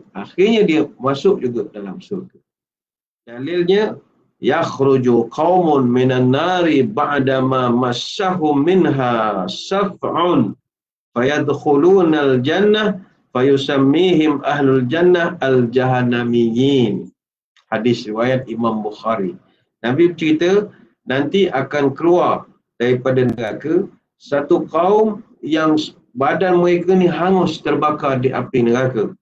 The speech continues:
Kemudian mereka ni dimasukkan dalam syurga.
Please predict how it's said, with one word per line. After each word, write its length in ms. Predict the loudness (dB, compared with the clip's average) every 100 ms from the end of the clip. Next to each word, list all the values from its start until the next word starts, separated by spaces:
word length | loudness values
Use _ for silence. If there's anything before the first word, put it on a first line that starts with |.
| _ _ _ _ _
Kemudian 320 | -2 0 2 2
mereka 320 | 2 2 0
ni 80 | 2
dimasukkan 640 | 2 2 0 -2 -2 -2
dalam 240 | 0 0
syurga. 400 | 0 -2 -2 -4